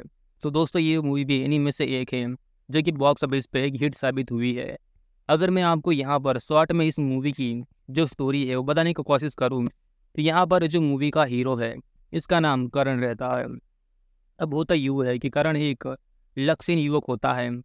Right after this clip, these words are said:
और इच्छा अनुसार भारतीय सेना में शामिल होता है। बहुत सारे ऐसे लोग होते हैं जिनकी इच्छा यही होती है कि वो भारतीय सेना में शामिल हो गए और देश के लिए कुछ करेंगे,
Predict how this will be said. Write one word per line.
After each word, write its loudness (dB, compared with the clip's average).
और 2
इच्छा -2
अनुसार -2
भारतीय 0
सेना -2
में 0
शामिल 0
होता -4
है। -6
बहुत 2
सारे 4
ऐसे 0
लोग 0
होते 0
हैं 0
जिनकी 0
इच्छा 0
यही 2
होती -2
है -2
कि -2
वो 2
भारतीय 0
सेना 0
में 0
शामिल -2
हो -2
गए -2
और 2
देश -2
के 0
लिए 2
कुछ -4
करेंगे, -2